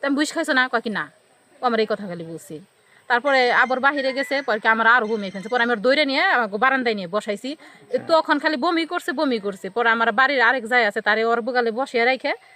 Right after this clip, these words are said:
আমার এই বাড়ির জায়রে ডাক দিবার আসছি, ও শাশুড়ি ডাক দিবার আসছি। যাইয়া দেখি ও একবারে শুয়ে পড়ছে, মানে আর তখন আর কোনো কথাই বলে নাই। হাত পাও কুটটা লাগে, মানে দাঁত দুত লাগে। পরে ও অনেক লেবু পানি খাওয়ানোর চেষ্টা করছি, কোনো কিছুই সম্ভব নাই কার কে।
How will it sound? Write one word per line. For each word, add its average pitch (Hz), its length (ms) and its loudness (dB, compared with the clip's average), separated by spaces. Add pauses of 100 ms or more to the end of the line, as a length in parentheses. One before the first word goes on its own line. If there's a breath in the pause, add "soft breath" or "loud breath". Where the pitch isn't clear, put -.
(100)
আমার 226 220 -2
এই 220 100 0
বাড়ির 202 220 -2
জায়রে 208 240 0
ডাক 208 140 -2
দিবার 180 220 -10
আসছি, 156 320 -14 (120)
ও 233 80 -2
শাশুড়ি 254 340 -2
ডাক 277 140 0
দিবার 254 220 -4
আসছি। 285 300 -6 (360 loud breath)
যাইয়া 294 180 4
দেখি 247 180 -4
ও 254 140 2
একবারে 208 260 0
শুয়ে 233 180 -4
পড়ছে, 151 340 -18 (300)
মানে 240 160 2
আর 247 180 2
তখন 302 240 2
আর 277 80 2
কোনো 285 220 -8
কথাই 302 260 0
বলে 208 180 -2
নাই। 196 160 -4
হাত 247 260 2
পাও 269 100 -2
কুটটা 302 380 -4
লাগে, 233 420 0 (360 loud breath)
মানে 220 260 -2
দাঁত 262 260 2
দুত 247 200 -8
লাগে। 254 380 2
পরে 226 320 -2
ও 208 60 -2
অনেক 247 460 0
লেবু 294 200 -2
পানি 233 200 0
খাওয়ানোর 233 300 0
চেষ্টা 233 300 -6
করছি, 196 260 -12
কোনো 247 220 -4
কিছুই 202 320 -8
সম্ভব 175 340 -8
নাই 156 140 -12
কার 156 200 -14
কে। 151 120 -18